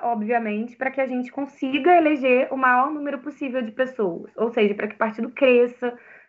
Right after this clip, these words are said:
pra que a gente consiga eleger, mas até que eu venha candidata, isso ainda não tá certo, né, não tá fechado, por exemplo, em dois mil e vinte e dois, pra deputado, que nem sei ainda, né, se estadual, muito provavelmente estadual, mas não tem nada fechado.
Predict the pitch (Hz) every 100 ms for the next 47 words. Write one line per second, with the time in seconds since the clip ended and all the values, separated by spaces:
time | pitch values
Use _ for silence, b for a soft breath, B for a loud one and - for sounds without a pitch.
0 | _ 226 233 233 220 220 233 233 226 262
1 | 254 247 233 233 233 B B B B -
2 | 277 294 320 320 330 381 311 285 277 262
3 | 233 214 220 294 277 - 220 214 240 240
4 | 226 240 247 226 220 254 262 226 220 214
5 | 220 220 214 226 220 254 220 214 226 226
6 | 214 226 233 240 247 262 262 254 233 196
7 | 185 - _ - 220 214 214 214 214 -
8 | 226 190 170 190 226 233 220 269 277 262
9 | 262 233 214 190 220 220 214 - 214 208
10 | 220 208 214 247 247 294 269 277 254 247
11 | - 254 254 254 190 170 214 - 247 254
12 | 269 285 311 330 349 285 254 240 254 240
13 | 247 196 175 180